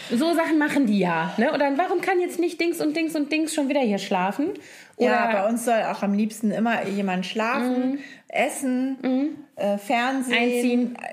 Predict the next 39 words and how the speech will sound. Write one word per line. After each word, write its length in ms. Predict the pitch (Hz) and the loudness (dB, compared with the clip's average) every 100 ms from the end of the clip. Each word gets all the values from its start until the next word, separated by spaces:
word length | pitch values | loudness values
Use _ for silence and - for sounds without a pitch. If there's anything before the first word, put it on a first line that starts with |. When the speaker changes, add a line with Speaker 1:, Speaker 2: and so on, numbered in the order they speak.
| - | -4
Speaker 2:
Ja, 480 | 196 190 196 226 240 | 0 0 0 -2 -2
genau. 520 | 208 190 170 160 180 | 0 0 -2 -4 -6
Speaker 1:
Klamotten 400 | - 220 240 240 | -2 0 2 0
tauschen, 380 | 233 196 185 196 | 0 0 0 -2
liebe 180 | 196 190 | 0 -2
ich 160 | 180 | -2
auch. 200 | 170 165 - | -4 -6 -4
Speaker 2:
Oh. 60 | 196 175 143 135 - _ - - - | -4 -2 -6 -12 -18 _ -20 -20 -10
Ja, 140 | 151 - | -10 -6
also 220 | 160 151 | -6 -4
das 180 | 196 214 | -6 -2
fand 160 | 240 | -2
ich 140 | 196 - | -2 -4
auch, 160 | 180 | -6
da 180 | - 170 | -6 -6
werde 140 | 175 | -4
ich 140 | 180 170 | -6 -8
auch 120 | 170 | -6
nicht, 380 | 175 165 - - | -6 -8 -10 -8
äh, 400 | 170 165 165 - | -6 -6 -6 -6
nie 340 | - - 190 196 | -8 -4 -2 -2
vergessen, 500 | 196 175 202 208 185 | -2 -2 0 -2 0
wie 360 | 185 208 214 - - | -2 0 -2 -4 -16
<laughs> 160 | - - | -8 0
meine 220 | 190 180 | 0 0
Große 420 | 185 233 240 196 | 0 -2 0 0
am 200 | 165 196 | 0 -2
Tag, 260 | 208 208 208 | 0 -2 -2
bevor 340 | 202 220 214 | -4 0 0
sie 160 | 202 220 | 2 2
in 60 | |
die 80 | 196 | 2
U 80 | 175 | 0
S 140 | 190 185 | -2 -2
A 160 | 185 254 | -2 0
ging 180 | 180 | 0
für 140 | 180 175 | -2 -4
vier 220 | - 175 | -4 -6
Monate, 520 | 160 156 139 139 156 | -4 -4 -4 -4 -4